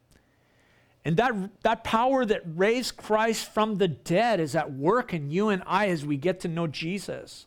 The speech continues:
That, that same power that raised Jesus from the dead was at work in Paul, and it's at work in you and I as we get to know Jesus. Jesus lives in us.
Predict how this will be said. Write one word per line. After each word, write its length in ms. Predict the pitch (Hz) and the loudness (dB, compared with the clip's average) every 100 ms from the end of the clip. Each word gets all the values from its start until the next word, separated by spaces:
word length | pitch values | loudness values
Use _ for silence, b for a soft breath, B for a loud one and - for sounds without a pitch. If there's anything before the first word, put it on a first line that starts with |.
| _ b b b b b | _ b b b b b
That, 160 | 185 175 | 0 0
that 160 | 190 | -2
same 400 | - 240 269 320 | 0 2 2 0
power 440 | - 240 233 254 247 | 0 2 4 4 2
that 160 | 196 | 0
raised 320 | 175 214 175 | 2 2 0
Jesus 520 | - - 226 247 269 - | -4 -2 0 0 -2 -2
from 220 | 254 247 | -2 0
the 60 | |
dead 540 | 214 135 170 175 170 165 B B B B | 0 2 2 4 2 -2 B B B B
was 240 | 175 180 | 2 4
at 240 | 180 160 139 | 2 2 0
work 380 | 147 208 - | 2 2 2
in 140 | 302 294 | -2 -2
Paul, 520 | - 190 185 190 208 | 0 2 4 2 2
and 140 | 175 175 | 2 2
it's 220 | 170 - | 2 0
at 120 | 156 | -2
work 520 | 151 139 180 240 247 | -4 2 4 4 2
in 160 | 277 208 | -2 -2
you 320 | 135 208 226 | 0 2 4
and 160 | 226 - | 0 0
I 300 | 180 190 196 190 | 0 2 0 0
as 220 | 156 170 | 0 0
we 100 | 190 | -2
get 240 | 170 185 | -2 -4
to 80 | 185 | -2
know 240 | 170 160 165 | -4 -2 -4
Jesus. 800 | 135 156 165 185 151 127 - - _ _ _ _ _ _ b b b b b b b b b | -4 -6 -6 -6 -8 -10 -16 -20 _ _ _ _ _ _ b b b b b b b b b
Jesus 420 | 175 190 202 - | 2 2 0 0
lives 280 | 233 247 240 | 0 0 -4
in 80 | 165 | -8
us. 380 | 120 - - | -10 -16 -20